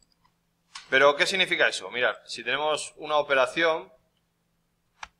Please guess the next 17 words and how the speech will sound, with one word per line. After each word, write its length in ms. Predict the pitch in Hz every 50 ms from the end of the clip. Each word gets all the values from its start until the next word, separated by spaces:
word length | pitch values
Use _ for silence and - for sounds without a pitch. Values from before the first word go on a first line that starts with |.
| _ _ _ _ _ _ _ 123
una 180 | 120 117 113 - _ _ _ _
función, 720 | - 107 104 101 98 - - 139 139 135 139 139 139 139 139 _ _ _ _ - - _ _ _
una 80 | 101 101
multiplicación 680 | 104 101 _ _ 95 98 104 98 - - 127 123 120
de 100 | 110 104
dos, 320 | 104 117 127 131 135 - -
una 120 | 104 92
fórmula, 360 | - - - - 123 117 117 117
bueno. 240 | 117 127 127 _ _ _ _ _ _ _ _ _ _ _ _ _ _ _ _ _ _ _ _ _ _ _ _ _
Si 160 | - - 120 131
yo 80 | 156
me 100 | 175 185
sitúo 300 | 165 170 170 185 180 160
encima 300 | 143 139 - 151 156 156
de 40 | 156
esta 220 | 147 - 156 151
celda, 420 | 170 185 180 143 131 135 151 -